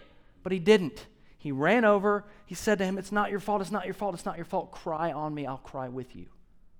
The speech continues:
This is the message of the gospel. This is what we need, not just racially,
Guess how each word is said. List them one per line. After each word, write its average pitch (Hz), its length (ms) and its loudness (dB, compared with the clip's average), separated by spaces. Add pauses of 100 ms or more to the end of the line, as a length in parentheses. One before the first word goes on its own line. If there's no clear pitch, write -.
(920)
This 233 300 4
is 254 340 2
the 180 100 2
message 180 420 2
of 160 140 0
the 170 80 -2
gospel. 196 520 -6 (840)
This 247 240 6 (100)
is 285 320 10
what 208 300 10
we 240 180 4
need, 220 520 4 (120)
not 214 320 10
just 277 320 0
racially, 185 840 2